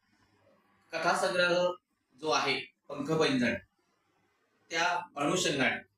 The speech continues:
त्यामागील जे काही त्यांची प्रेरणा आहे किंवा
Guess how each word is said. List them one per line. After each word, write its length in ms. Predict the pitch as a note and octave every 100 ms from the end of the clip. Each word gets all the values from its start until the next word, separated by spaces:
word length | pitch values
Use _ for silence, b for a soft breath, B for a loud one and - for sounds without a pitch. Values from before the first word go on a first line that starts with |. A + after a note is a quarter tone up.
| _ _ _ _
त्यामागील 580 | D3 D3 D#3 D#3 E3 E3 - _ _ _ _ _ _ _ _ -
जे 140 | E3
काही 500 | E3+ D#3+ E3+ F3 - - _ _
त्यांची 300 | C#3 C3 E3
प्रेरणा 360 | E3+ B2+ B2+ D3+
आहे 280 | D#3+ D#3 - - _ _
किंवा 240 | F3 E3+